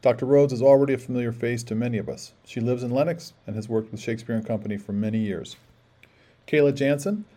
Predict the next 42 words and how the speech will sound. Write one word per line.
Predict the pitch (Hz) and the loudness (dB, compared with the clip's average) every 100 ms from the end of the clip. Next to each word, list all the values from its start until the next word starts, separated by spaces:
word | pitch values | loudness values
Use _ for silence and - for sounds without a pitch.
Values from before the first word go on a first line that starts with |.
| _ | _
assistant | 123 - 139 147 131 | -6 -2 -2 -2 -2
to | |
the | 131 | -2
principal. | 110 120 113 - - - _ _ _ _ | -2 -4 -6 -10 -12 -14 _ _ _ _
Kayla | - 147 143 | 2 4 4
comes | 143 139 | 2 2
to | 143 | 0
us | 139 | -2
from | 123 | -4
Pittsfield, | 147 139 - 147 147 | -2 -2 0 2 2
most | 123 113 | 0 -2
recently | 139 139 147 139 | -2 -4 -2 0
at | 107 - | 0 -2
Herberg | 135 139 135 | -2 -2 -2
Middle | 120 117 | -2 -4
School. | 117 - - - _ _ _ _ _ _ - | -6 -8 -10 -12 _ _ _ _ _ _ -8
And | 104 | -2
Megan | 123 139 151 | 0 0 -2
Crane | - 131 113 135 139 - _ _ | -2 0 0 -2 -8 -16 _ _
is | - 107 | -12 -4
the | 113 | -2
new | 117 | -2
assistant | 110 - 139 139 113 | -2 -4 -6 -6 -6
to | |
the | 123 | -4
vice | 117 131 127 | 0 0 0
principal. | - 85 - - - _ _ - | -8 -10 -12 -16 -18 _ _ -4
Megan | 123 127 127 | -2 0 0
lives | 131 113 | -2 -2
in | 113 | -4
Blandford | 107 131 147 143 170 165 - | -2 0 0 -2 -4 -6 -10
and | - 110 | -10 -8
comes | - 123 | -4 -6
to | - 135 | -2 0
us | 117 | 0
from | - 110 107 | -2 -8 -6
Glenbrook | 113 131 143 139 139 139 117 | -2 -2 0 -2 -2 -4 -8
Middle | 113 110 | -4 -4
School. | - 67 58 _ _ _ _ _ _ _ _ _ _ _ _ _ _ _ _ _ _ _ _ _ _ | -8 -14 -14 _ _ _ _ _ _ _ _ _ _ _ _ _ _ _ _ _ _ _ _ _ _
Please | 156 180 | -2 -2
contact | 170 170 175 170 185 180 | 0 0 0 2 0 2
us | 196 180 - | 2 0 -2